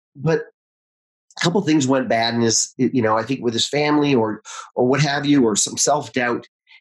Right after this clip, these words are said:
And he gives me a call and he says, "Roland, I need to quit." And I know you thought the guy was good.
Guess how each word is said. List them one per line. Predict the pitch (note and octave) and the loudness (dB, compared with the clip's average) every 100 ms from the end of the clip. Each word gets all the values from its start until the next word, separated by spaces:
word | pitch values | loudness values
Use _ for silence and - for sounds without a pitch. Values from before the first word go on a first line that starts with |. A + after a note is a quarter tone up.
| - | -2
And | B2 | 0
he | A#2+ | 2
gives | A2+ F3+ G#3 | 2 2 2
me | A3 | 0
a | G3+ | 0
call | - A#2 A2+ A2 G#2 - | -2 0 2 0 -2 0
and | A#2+ | 0
he | |
says, | G#2 A#2 G2+ | 2 0 -2
"Roland, | A2+ C3+ D3+ E3 E3 _ - | 0 2 4 2 2 _ -2
I | A#2 | 2
need | A#2+ - | 2 -2
to | |
quit." | - - D#3+ - | -6 -2 -2 -2
And | C#3 C#3 | -2 2
I | C#3 | 4
know | C#3+ F#3+ | 4 4
you | F#3 F#3 | 4 4
thought | F3+ E3 D#3 | 2 0 -2
the | |
guy | C3+ C3+ C3+ | -2 0 2
was | B2+ A#2 | 2 2
good. | - B2+ B2 | 2 2 0